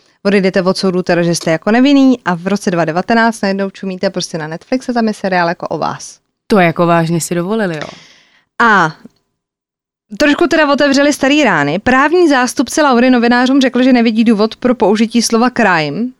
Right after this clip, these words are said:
Speaker 1: tedy zločin, když vlastně byl případ uzavřený jako
Speaker 2: Jako nešťa-,
Speaker 1: nehoda.
Speaker 2: jasně.
Speaker 1: No a Netflix se k tomu postavil docela jako po svým, kdy oni to nazvali jako sérii inspirovanou skutečnými událostmi.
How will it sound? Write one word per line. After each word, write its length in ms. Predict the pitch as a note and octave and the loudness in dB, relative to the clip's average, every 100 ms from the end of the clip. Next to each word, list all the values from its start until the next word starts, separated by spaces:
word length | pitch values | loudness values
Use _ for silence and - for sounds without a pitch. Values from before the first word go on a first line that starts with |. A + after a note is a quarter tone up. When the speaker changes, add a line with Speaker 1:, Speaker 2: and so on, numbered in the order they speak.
| _ _ | _ _
Speaker 1:
tedy 240 | G3+ G#3 | 0 2
zločin, 420 | G3 F#3+ - D#3+ | 2 0 0 -2
když 300 | D#3+ F#3+ F#3+ | -2 -4 -4
vlastně 320 | F#3+ F#3 - G#3 | -2 -4 -4 -4
byl 120 | A3+ | -4
případ 320 | - G#3 A3+ | -6 -6 -6
uzavřený 680 | - G3+ G#3 A3 A3 A3 A#3 A#3 _ _ _ _ _ _ - | -4 -4 0 0 2 2 0 -4 _ _ _ _ _ _ -4
jako 40 | G3+ A3+ | -2 2
Speaker 2:
Jako 0 | |
nešťa-, 140 | B3 B3+ | 2 4
Speaker 1:
nehoda. 420 | C#4+ B3+ A3 E3+ | 4 4 2 0
Speaker 2:
jasně. 360 | D#3+ - F3+ A3 _ _ _ _ _ _ _ - - - | -2 -6 -10 -10 _ _ _ _ _ _ _ -20 -6 2
Speaker 1:
No 220 | C4 C#4 - | 4 4 2
a 500 | A#3 A#3 A3 G#3+ G3 - - | 2 2 4 2 0 -4 2
Netflix 600 | C4 B3+ - D4+ - - A3+ | 2 2 0 -2 -2 -4 -2
se 140 | D#4 | -4
k 60 | A#3+ | 0
tomu 200 | D#4 E4+ | 0 0
postavil 420 | D4 D4+ C4+ C#4 | -2 0 2 2
docela 280 | B3+ C4+ C4+ | 2 2 2
jako 160 | C#4 F4+ | 2 -2
po 140 | D4 | -2
svým, 460 | - G3+ D#3+ E3+ F#3 | 0 0 0 -2 -4
kdy 440 | G#3+ B3 G#3 G3 - _ _ | 2 4 2 0 -6 _ _
oni 200 | A#3+ E4 | 2 4
to 140 | G#4 | 2
nazvali 720 | C#4+ G#3+ F#3 E3+ D#3+ D#3+ G3 C#4 _ _ _ _ _ _ _ _ _ A3+ | 0 2 2 2 2 2 -2 -6 _ _ _ _ _ _ _ _ _ -2
jako 200 | A#3+ C4 | 2 0
sérii 720 | - B3 G#3+ G3+ F3+ E3+ G3+ | 2 2 2 2 2 2 0
inspirovanou 640 | A3+ A#3+ - C#4 C4+ C4+ C4+ | 0 0 2 0 2 2 0
skutečnými 720 | - B3+ B3 B3 - B3 A3 | -4 -4 -2 -2 0 2 2
událostmi. 720 | A#3 B3 F#3+ D#3+ - E3 | 2 2 0 -4 -12 -16